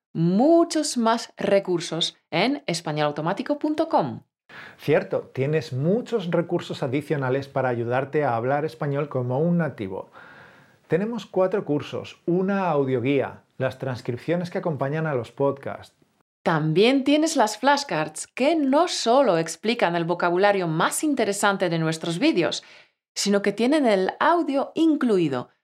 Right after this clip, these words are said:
Speaker 1: para que puedas mejorar tanto tu vocabulario como tu comprensión auditiva.
Speaker 2: Y ahora con los podcasts bisemanales tienes el doble de flashcards por cada capítulo.
Speaker 1: Pues claro,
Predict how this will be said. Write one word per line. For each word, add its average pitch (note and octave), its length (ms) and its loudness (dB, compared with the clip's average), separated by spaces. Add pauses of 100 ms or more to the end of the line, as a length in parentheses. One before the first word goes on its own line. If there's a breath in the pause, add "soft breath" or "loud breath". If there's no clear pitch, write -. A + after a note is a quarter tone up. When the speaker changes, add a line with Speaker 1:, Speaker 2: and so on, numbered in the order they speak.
(220)
Speaker 1:
para D3+ 260 -4
que C#3 400 -6 (160)
puedas C4 340 4
mejorar F3 580 0
tanto E3 320 0
tu D4 100 0
vocabulario G#3+ 840 0 (100)
como F#3+ 260 0
tu A#3+ 100 -6
comprensión A3 640 -2
auditiva. D4 720 -2 (600 loud breath)
Speaker 2:
Y C3+ 120 2
ahora A2+ 340 0
con D3 160 -2
los C3 120 -6
podcasts C#3 480 -2
bisemanales D3+ 840 0 (220 soft breath)
tienes D3 480 -4
el C3+ 200 -2
doble F3 300 4
de F3+ 140 0
flashcards D#3 680 -4
por E3 260 0
cada C3 240 0
capítulo. G#2+ 600 -8 (160)
Speaker 1:
Pues A3 380 2
claro, F#3 560 0